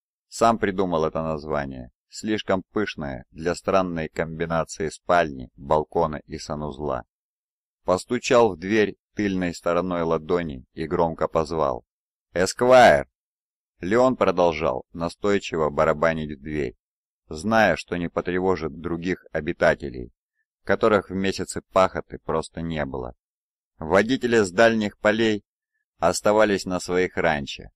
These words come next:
вместо того, чтобы отваживаться на путешествие под сень небесного крюка. "Эсквайр Мендакс, вы тут?" Он услышал за дверью движение, и через некоторое время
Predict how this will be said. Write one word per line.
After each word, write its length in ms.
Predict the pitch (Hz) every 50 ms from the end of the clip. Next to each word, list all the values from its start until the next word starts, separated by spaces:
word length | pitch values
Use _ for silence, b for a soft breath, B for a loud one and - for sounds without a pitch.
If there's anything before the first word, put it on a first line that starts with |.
| _ _
вместо 600 | - 71 64 71 92 98 101 101 - - 98 95
того, 400 | - - 98 98 101 101 95 76
чтобы 360 | - - - 90 85 78 87
отваживаться 920 | - _ - 87 - 87 90 92 92 85 80 78 69 67 67 - - - - _
на 180 | - 80 85 76
путешествие 840 | _ 92 - - 87 - - - 95 90 85 - _ 78 71 67 -
под 240 | _ - 78 78 -
сень 360 | - - 98 92 90 82 69 -
небесного 680 | 82 80 78 71 76 80 76 - _ 80 76 76 73
крюка. 460 | - - 73 76 73 - - 62 60 _ _ _ _ _ _ _ _ _ -
"Эсквайр 640 | 82 92 - - - 117 120 127 127 120 113 110
Мендакс, 760 | 107 110 110 110 113 110 98 110 101 85 - - - - - _ _ _ _
вы 180 | - 92 107 110
тут?" 280 | _ - 135 131 123 _ _ _ _ _ _ _ _ _ _ _ _ _ _ _
Он 260 | - 101 110 120 123
услышал 500 | 117 - - 104 95 87 - - 73 71
за 120 | 67 85
дверью 380 | 85 85 90 95 92 87 87 87
движение, 720 | 82 85 87 87 82 82 82 76 73 69 65 64 62 62 _ _ _ _ _ _ _
и 100 | - 90
через 300 | - - 113 107 110 98
некоторое 600 | 104 110 107 98 - 104 - - 95 95 95 98
время 420 | 95 98 101 101 101 92 82 76